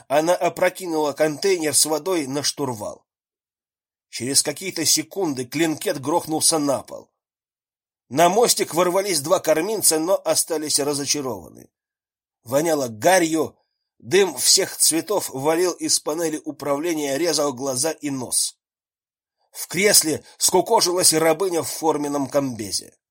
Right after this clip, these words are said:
«Вот же тараканы, уроды, заперли беззащитную девку!» И оба, прикрывая лица платками, поспешили вон. Та, кого приняли за Счеру,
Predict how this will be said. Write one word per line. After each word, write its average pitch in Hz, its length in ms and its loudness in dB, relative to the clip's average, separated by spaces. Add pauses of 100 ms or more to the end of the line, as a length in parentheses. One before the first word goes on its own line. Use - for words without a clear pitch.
(1400)
«Вот 170 400 4
же 185 100 0
тараканы, 180 640 2
уроды, 156 580 2
заперли 135 520 -4
беззащитную 139 800 -2
девку!» - 480 -4 (1200)
И 160 220 0
оба, 180 320 4
прикрывая 165 600 0
лица 160 300 0
платками, 156 540 -2
поспешили 143 640 -2
вон. 101 440 -8 (1080)
Та, 139 200 4
кого 131 300 -4
приняли 127 420 -6
за 123 160 -2
Счеру, 120 640 -2